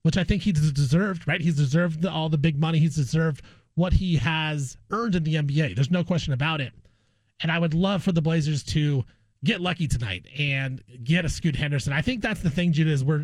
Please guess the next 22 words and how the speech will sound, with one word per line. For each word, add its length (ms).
you 100
know, 80
talking 280
about 200
this 140
out 200
loud 320
and 120
thinking 200
about 180
what's 160
gonna 160
happen. 420
I 60
think 140
Scoot 400
is 280
by 320
far 420
the 100
most 260
potential 640